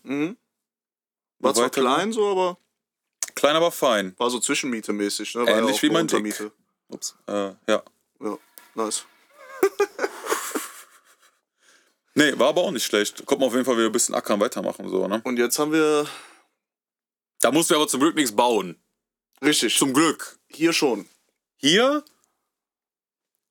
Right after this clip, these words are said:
Speaker 1: Hier hab
Speaker 2: Tot.
Speaker 1: ich schon, hier hab ich schon wirklich einen Bandscheibenvorfall gebaut, ne?
Speaker 2: Alter.
Speaker 1: Also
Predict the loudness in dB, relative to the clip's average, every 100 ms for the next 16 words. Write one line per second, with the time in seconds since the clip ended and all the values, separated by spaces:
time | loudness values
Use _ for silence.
0 | 0 2 2 0 0 0 0 0 -2 0
1 | -2 0 -2 -2 -4 -2 -4 -4 -2 -2
2 | 0 0 0 0 0 0 -2